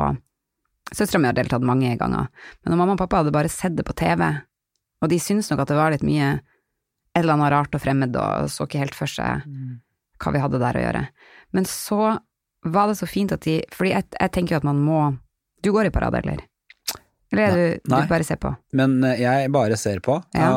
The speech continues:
Speaker 2: og dette er, eh, det sk-, skulle skjedd i år.
Speaker 1: Ja.
Speaker 2: Min første parade.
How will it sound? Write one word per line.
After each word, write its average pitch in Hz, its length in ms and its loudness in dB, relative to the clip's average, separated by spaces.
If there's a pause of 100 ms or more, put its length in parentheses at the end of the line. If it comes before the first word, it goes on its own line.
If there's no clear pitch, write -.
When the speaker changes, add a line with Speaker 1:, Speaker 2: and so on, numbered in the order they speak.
Speaker 2:
og 123 80 -2
dette 120 260 -2
er, 147 400 0 (140)
eh, 135 240 2
det 127 320 0
sk-, - 180 -10
skulle 123 300 0
skjedd 113 220 0
i 113 40 4
år. 160 160 0 (260)
Speaker 1:
Ja. 185 160 -2 (100)
Speaker 2:
Min 143 120 0
første - 340 -4
parade. 123 440 2